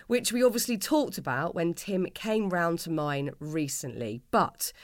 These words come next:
we also went off <laughs> on so many tangents, so many tangents.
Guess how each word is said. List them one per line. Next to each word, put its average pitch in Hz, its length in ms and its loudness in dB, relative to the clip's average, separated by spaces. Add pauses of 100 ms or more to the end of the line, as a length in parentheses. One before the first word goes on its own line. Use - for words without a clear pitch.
(380)
we 202 220 4
also 269 420 6
went 196 280 4
off - 420 -2 (300)
<laughs> - 180 -4 (220)
on 202 360 4 (420)
so 415 1000 4
many 339 320 4
tangents, 262 1040 0
so 240 400 4
many 220 140 4
tangents. 160 680 0